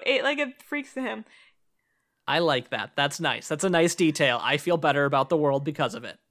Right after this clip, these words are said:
Speaker 1: <laughs>
Speaker 2: Uh, but yeah, those are my, my three big takeaways from this movie were that Pete is a perfect angel and deserves the world, Sam is a sexy cop, and, uh, Logan Huntzberger got tased in the balls.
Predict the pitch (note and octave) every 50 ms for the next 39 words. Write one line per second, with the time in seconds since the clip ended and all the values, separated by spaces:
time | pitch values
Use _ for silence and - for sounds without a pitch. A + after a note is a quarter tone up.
0 | _ _ - - - - - - - - E4 C4+ D4 F4 - - - - _ G4+
1 | G4 F#4 - - - - - - D3 D3 D3 D3 D3 D3 D3 D3 D3 D3 D#3 D#3
2 | D3+ E3 D#3+ D#3 D3+ C#3+ C3 C#3 D3 C#3+ D#3+ D#3+ E3 E3+ E3+ E3+ E3+ E3 D#3+ D#3+
3 | D#3 D3 D#3 D#3 D3+ D3+ - - G3 G#3 G#3+ F3 F#3 - E3+ - F#3 E3+ E3+ E3
4 | F3+ E3 D#3 D3+ D3+ D3 - D#3 D#3 C#3+ C#3 - D#3 D3+ D3+ D3 C#3+ D3 C#3+ C#3+
5 | D3 C#3+ C#3+ C#3 C#3+ C#3 A#2 - - D#3+ D3+ D#3 D#3 D3 D3+ D3 - D#3 D3 C#3+
6 | D#3 C#3+ D#3+ D3 C#3+ D3 D3 C#3+ C#3+ C#3+ C#3 C#3 C3+ C#3+ C3+ C3+ C3+ C#3+ C#3 C#3
7 | C3+ C#3 D3 C#3 C#3 C3+ C3 C3 C3 C3 C3 - _ _ _ _ D#3+ D3+ - -
8 | E3 D#3 D#3 D3+ D3+ D3+ D3+ D3+ - D3+ D3 C#3+ C#3 D3 C#3+ - D3 C#3 - -
9 | C#3+ - D3+ C3+ C3 C3 - - _ _ _ _ _ _ _ _ _ _ D3 C#3+
10 | C#3 C3+ C3+ C3 C3 C3 C3 C3 B2+ C3 C3 - _ C#3+ C3 B2+ B2+ B2+ B2+ B2+
11 | B2+ B2 B2 B2 B2+ B2 - D3 C#3+ C#3 C3+ C#3 C3+ C3 C#3+ C3 - - C#3+ C3
12 | C3+ C3+ C3 A#2 - D3 C3+ C3 B2 - D3 C3+ B2 B2+ A#2 A2+ A2+ - - -